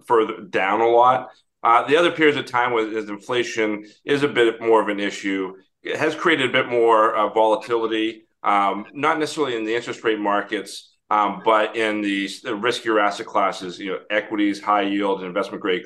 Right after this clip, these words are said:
credit. And so that's one thing we, you know, te-, need to keep an eye out going forward. Uh, we do expect the interest rate volatility to start to subside at some point in time when you have more certainty on what the Fed's gonna do.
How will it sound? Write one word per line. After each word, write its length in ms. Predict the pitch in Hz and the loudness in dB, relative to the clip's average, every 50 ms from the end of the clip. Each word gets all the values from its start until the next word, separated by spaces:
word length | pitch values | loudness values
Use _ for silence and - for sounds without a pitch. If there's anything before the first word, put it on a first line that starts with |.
| - _ | -8 _
credit. 400 | - 95 90 85 85 78 73 - _ _ - - _ _ _ _ - | -4 -2 -2 -2 -4 -6 -10 -12 _ _ -20 -20 _ _ _ _ -4
And 140 | 127 127 113 | -4 -4 0
so 240 | - 151 139 139 131 | 2 2 2 4 4
that's 220 | 143 143 147 147 | 2 2 2 2
one 180 | 156 156 165 160 | 2 2 2 4
thing 160 | 156 147 139 | 4 2 2
we, 140 | 131 127 117 120 123 139 139 - | 2 0 0 -2 -2 -6 -8 -8
you 220 | - 131 123 120 | -6 -4 -2 2
know, 120 | 120 120 110 | 2 2 2
te-, 280 | 110 131 139 135 135 151 | 2 0 -6 -6 -2 -2
need 160 | 139 143 127 | -2 -2 -2
to 80 | 135 110 | -2 -4
keep 160 | 139 131 - | -4 -2 0
an 80 | 113 | 0
eye 280 | 107 107 110 113 113 113 | 2 2 4 4 4 4
out 220 | 113 113 113 113 | 2 2 0 0
going 220 | 113 113 107 104 101 | 0 0 0 0 -2
forward. 540 | - - 117 113 113 117 123 127 127 127 - _ _ _ 117 | -4 0 2 4 4 4 4 2 -2 -6 -12 _ _ _ -6
Uh, 60 | 113 | -4
we 80 | 123 | -4
do 160 | 123 131 170 165 | 0 2 2 2
expect 580 | 151 - - - - 139 131 127 - - 127 | 2 0 -2 -2 0 2 2 0 -2 -8 -10
the 400 | 120 117 117 113 110 110 113 113 | -6 -4 -4 -2 -2 -4 -4 -4
interest 280 | 123 127 127 127 - 135 | -6 -6 -6 -6 -4 -2
rate 120 | 123 107 | -2 2
volatility 520 | 98 120 117 110 - 120 120 113 104 104 95 | 4 4 4 4 2 0 0 0 0 -2 -6
to 40 | |
start 300 | - - - 117 117 - | -4 -2 0 0 0 -2
to 80 | - 101 | -4 -8
subside 460 | - 110 92 - - 110 104 107 110 | -12 -12 -12 -4 0 0 2 2 0
at 100 | 113 107 | -2 -2
some 220 | - 127 113 113 113 | -4 -6 -6 -6 -4
point 220 | - 117 117 113 | -2 -2 -2 -2
in 40 | 110 | -4
time 400 | - 113 113 113 117 120 123 123 | -4 -2 0 0 0 0 -2 -2
when 140 | 110 107 104 | -2 -4 -2
you 80 | 101 | -4
have 120 | 110 101 101 | -4 -4 -4
more 220 | 104 107 107 104 | -2 0 0 0
certainty 480 | 101 - - 110 107 104 - 110 117 110 | -2 -2 -2 -4 -4 -4 -8 -6 -4 -2
on 80 | 107 | -2
what 140 | 107 110 104 | -2 -2 -4
the 60 | 95 | -6
Fed's 280 | - - 110 107 104 104 | -4 -2 -2 -2 -2 -2
gonna 260 | - 113 110 104 101 | -4 -2 -2 -2 -2
do. 380 | 98 110 110 113 120 135 131 | -2 0 0 0 0 -2 -4